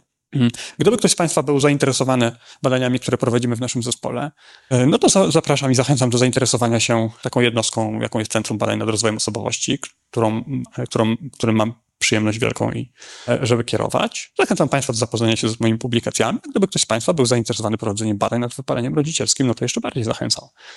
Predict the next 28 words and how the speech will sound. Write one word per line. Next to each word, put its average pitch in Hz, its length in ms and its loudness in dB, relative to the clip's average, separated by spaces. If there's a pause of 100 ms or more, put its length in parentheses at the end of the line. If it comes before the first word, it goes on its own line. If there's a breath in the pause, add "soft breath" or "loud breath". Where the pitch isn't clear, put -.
(220 loud breath)
do 123 80 -4
tego, 117 180 0
żeby 117 160 2
się 120 100 2
tym 113 140 0
tematem 110 340 0
zająć. - 380 -4
Jest 170 120 0
to - 60 -6
temat 110 220 -4
mało 165 220 4
znany, 147 340 2 (100)
a 131 260 0 (100)
mam 135 120 4
nadzieję, 131 240 0
że 127 80 -4
udało 123 140 2
mi 131 60 -2
się - 60 -12
państwa - 240 -6
przekonać 123 380 -2
do - 100 -14
tego, 131 220 2
że 139 120 0
jest - 280 -6
to - 100 -6
temat 123 240 -2
ważny. 127 380 0